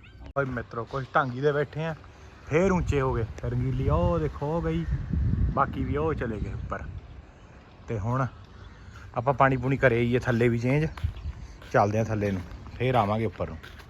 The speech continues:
ਹੁਣ ਆ ਗਏ ਬਾਈ ਮੋਟਰ ਤੇ। ਕੈਮਰਾ ਸਾਫ਼ ਕਰਦਾ ਪਹਿਲਾਂ ਮੈਂ।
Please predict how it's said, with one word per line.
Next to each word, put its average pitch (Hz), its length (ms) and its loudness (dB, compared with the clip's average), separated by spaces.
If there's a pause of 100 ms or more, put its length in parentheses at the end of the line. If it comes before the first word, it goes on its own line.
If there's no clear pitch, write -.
(840)
ਹੁਣ 180 120 12
ਆ 196 120 12
ਗਏ 208 140 4
ਬਾਈ 226 180 6
ਮੋਟਰ 175 340 4
ਤੇ। 123 200 0 (840)
ਕੈਮਰਾ 165 300 12
ਸਾਫ਼ 160 180 12
ਕਰਦਾ 113 300 8
ਪਹਿਲਾਂ 107 260 4
ਮੈਂ। 104 80 -2